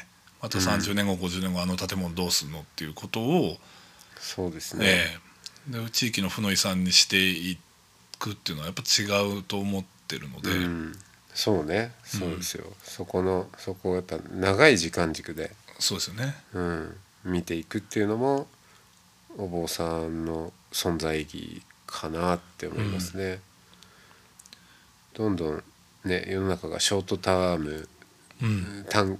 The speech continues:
Speaker 2: 短期思考、
Speaker 1: はい。
Speaker 2: うん、になっているんで。
Speaker 1: 本当ですよね。もう情報掴んだら、「はい、すぐ行動」みたいな。
Speaker 2: うん。
Speaker 1: 「考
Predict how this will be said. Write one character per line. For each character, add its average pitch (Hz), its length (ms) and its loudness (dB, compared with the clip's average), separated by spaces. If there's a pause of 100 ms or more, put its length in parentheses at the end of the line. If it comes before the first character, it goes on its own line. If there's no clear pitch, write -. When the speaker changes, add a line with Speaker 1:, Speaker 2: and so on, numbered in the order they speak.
Speaker 2:
短 87 420 0
期 85 120 -2 (220)
思 80 200 -4
考、 - 40 -18 (100)
Speaker 1:
は 92 220 0
い。 82 120 -6 (280)
Speaker 2:
う 92 40 -4
ん、 90 280 -4
に 85 180 -6
な 82 140 0
っ - 20 -8
て - 180 -8
い 82 40 -2
る 85 40 -4
ん - 20 -6
で。 110 80 -2
Speaker 1:
本 113 60 -4
当 113 100 -6
で 107 60 0
す - 120 2
よ 78 60 -10
ね。 101 180 -6 (1700)
も 131 100 -2
う - 20 -2
情 135 140 8
報 143 100 4
掴 139 220 6
ん - 20 4
だ 101 80 4
ら、 82 80 2
「は 101 120 4
い、 104 100 4
す - 140 10
ぐ 110 100 0
行 92 180 0
動」 76 200 -4
み 76 100 -10
た 73 120 -6
い 82 40 -6
な。 - 60 0 (360)
Speaker 2:
う 101 80 0
ん。 90 100 4
Speaker 1:
「考 139 80 8